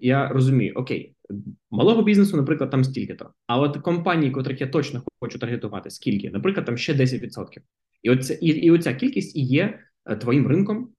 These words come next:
потенційним, на котрому ти збираєшся працювати. Тобто ц-, це перше. Е, ем,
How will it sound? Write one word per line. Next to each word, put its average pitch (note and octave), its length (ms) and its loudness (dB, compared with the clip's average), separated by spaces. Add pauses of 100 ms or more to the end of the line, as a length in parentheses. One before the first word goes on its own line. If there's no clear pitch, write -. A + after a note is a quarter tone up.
(160)
потенційним, C3+ 560 -2
на A#2+ 80 -2
котрому C3 340 -6
ти C#3+ 140 -6 (120)
збираєшся A#2 480 -6
працювати. - 460 -14
Тобто F#2+ 240 -4
ц-, - 240 -16
це D#3+ 140 -2
перше. - 360 -6 (880)
Е, F2+ 400 -6 (140)
ем, F2 1200 -8